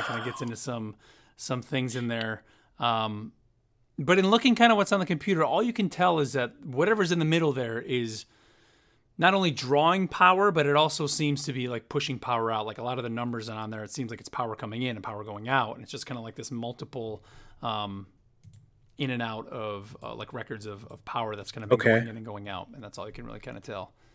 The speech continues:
Speaker 1: Um, that's
Speaker 2: With
Speaker 1: the
Speaker 2: an eight, can I see if there's a way to shut it off?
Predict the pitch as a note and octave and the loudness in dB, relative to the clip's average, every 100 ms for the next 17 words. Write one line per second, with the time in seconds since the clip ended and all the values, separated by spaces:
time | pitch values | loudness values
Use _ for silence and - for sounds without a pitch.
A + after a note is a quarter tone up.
0 | - - - - E2+ A2+ - A#2 B2+ D#3+ | -20 -20 -16 -14 -14 -10 2 8 10 10
1 | - - C#3 - A#2+ C3 D#3 - - _ | 8 4 6 6 6 6 6 2 0 _
2 | - - C#3 A#2+ B2 B2+ - C3 B2 C3+ | -6 2 4 6 6 6 6 8 8 8
3 | A#2 A2+ A#2 A2+ - A2+ G#2 G2+ A2 D3+ | 6 8 8 8 6 4 4 4 4 2
4 | - | -4